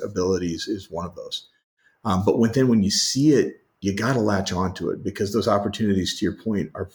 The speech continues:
are few and farther between than you'd really like. And so I saw this company with people that, again, did I really know what I was doing? No.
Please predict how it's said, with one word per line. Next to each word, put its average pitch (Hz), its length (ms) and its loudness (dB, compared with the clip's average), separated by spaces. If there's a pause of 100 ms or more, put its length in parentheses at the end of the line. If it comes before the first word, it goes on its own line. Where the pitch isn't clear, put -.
are - 80 -10
few 117 480 2
and 95 140 -2
farther 90 380 0
between 90 420 -4
than 85 160 -2
you'd 78 280 -4
really 82 220 -2
like. 64 280 -4 (640)
And 101 160 2
so 92 440 2
I 135 120 4
saw 151 220 4
this 120 180 0
company 123 640 -2 (260)
with 104 480 0 (680)
people 139 420 2
that, 90 260 -2 (220)
again, 135 500 -2
did 101 120 0
I 98 60 2
really 117 260 4
know 127 120 4
what 127 120 4
I 120 80 6
was 113 160 0
doing? 135 420 0 (140)
No. - 100 -12